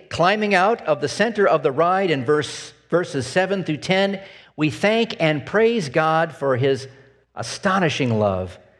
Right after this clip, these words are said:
and compassion on us, and through him and his grace. Through that, we can live a life now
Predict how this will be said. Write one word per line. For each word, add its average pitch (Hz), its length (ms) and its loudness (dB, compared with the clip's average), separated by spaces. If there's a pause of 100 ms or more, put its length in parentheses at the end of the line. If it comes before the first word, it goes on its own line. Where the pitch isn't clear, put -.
(260)
and 127 180 -2
compassion 135 720 0
on 120 240 0
us, 85 400 -8 (880)
and 120 240 0
through 185 260 0
him 160 520 0
and 135 220 -4
his 131 200 -4
grace. 98 580 -6 (1500)
Through 170 140 2
that, 160 240 0
we 180 120 2
can 123 220 0
live 151 140 2
a 131 40 2
life 151 380 -2
now 131 340 0